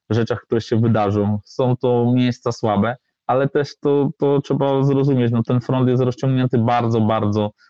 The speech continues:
daleko i nie da się na każdej linii frontu, żeby wszystko było zapięte, żeby wszyscy mieli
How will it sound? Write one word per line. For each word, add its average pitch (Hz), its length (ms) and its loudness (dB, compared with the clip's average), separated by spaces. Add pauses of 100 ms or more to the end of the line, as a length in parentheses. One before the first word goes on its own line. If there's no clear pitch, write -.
(120)
daleko 107 520 -2 (220)
i 127 60 0
nie 135 160 2
da 131 120 0
się 127 140 -2
na 117 160 0
każdej 117 420 0
linii 110 260 2
frontu, 120 360 -2
żeby 104 300 0 (260)
wszystko - 400 -2
było 117 520 2 (300)
zapięte, 110 880 0
żeby 107 240 2
wszyscy - 400 -4
mieli 110 420 2